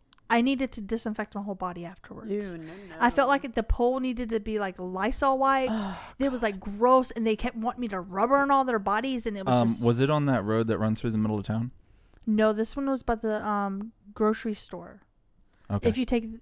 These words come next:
Speaker 1: this road all
Speaker 3: Yeah,
Speaker 1: the way
Speaker 3: yeah, yeah.
Speaker 1: down.
Speaker 3: Yeah, yeah, yeah. I know
Speaker 1: And
Speaker 3: what you're saying.
Speaker 1: Yeah, it was gross.
Speaker 3: Yeah.
Speaker 2: Yeah, so the, I went, I went to that one with a friend of mine who's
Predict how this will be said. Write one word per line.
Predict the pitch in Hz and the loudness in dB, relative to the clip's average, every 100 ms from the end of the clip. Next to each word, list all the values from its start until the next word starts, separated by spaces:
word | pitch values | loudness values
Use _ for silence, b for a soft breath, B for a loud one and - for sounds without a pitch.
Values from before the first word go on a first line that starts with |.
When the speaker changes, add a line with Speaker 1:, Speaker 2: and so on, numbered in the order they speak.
| _ _ _ | _ _ _
Speaker 1:
this | 220 233 - | 0 2 2
road | 233 220 208 - - | 2 2 0 -4 2
all | |
Speaker 3:
Yeah, | 113 | 4
Speaker 1:
the | 101 | 4
way | 95 | 2
Speaker 3:
yeah, | |
yeah. | 202 214 | 0 0
Speaker 1:
down. | 214 98 | -2 -4
Speaker 3:
Yeah, | 107 | -2
yeah, | 95 71 | -2 -4
yeah. | - - _ _ _ _ 156 | -10 -16 _ _ _ _ 2
I | |
know | 160 | 4
Speaker 1:
And | |
Speaker 3:
what | 139 | 4
you're | 101 | 0
saying. | 92 82 - - 208 | -6 -8 -12 -20 -12
Speaker 1:
Yeah, | 208 196 | -10 -6
it | 196 | -8
was | 196 | -8
gross. | 240 196 202 202 - - - - | -8 -8 -6 -8 -10 -18 -18 -6
Speaker 3:
Yeah. | 247 | -4
Speaker 2:
Yeah, | 247 165 | -2 -4
so | 156 185 170 | -8 -8 -6
the, | 170 156 - | -4 -6 -4
I | 208 | -6
went, | 202 185 - - | -4 -6 -8 -12
I | 170 247 | -8 -6
went | 196 | -6
to | - | -8
that | 110 - | -12 -14
one | 101 135 196 _ _ _ _ _ _ _ | -16 -18 -20 _ _ _ _ _ _ _
with | 175 170 - _ 165 | -18 -18 -20 _ -20
a | 165 - - | -20 -20 -20
friend | - 170 | -16 -14
of | 160 | -12
mine | 160 | -14
who's | 160 151 - - | -14 -16 -18 -20